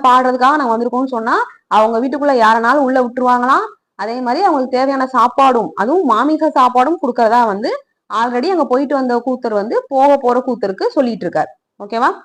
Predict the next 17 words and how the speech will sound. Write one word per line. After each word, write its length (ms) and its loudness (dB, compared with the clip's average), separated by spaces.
So, 180 -4
ரொம்ப 240 0
சிம்பிளான 380 2
பாடல் 240 2
தான். 200 0
கொஸ்டின் 280 -10
ஆன்சர் 280 -4
பாத்துருவோம். 360 -2
கொஸ்டின் 340 -8
ஒன்னு, 200 -4
இப்பாடலை 480 0
பாடியவர் 420 0
யார்? 260 0
பெரும் 300 -8
கௌசிகனார். 720 -2
கொஸ்டின் 320 -8
இரண்டு, 240 -4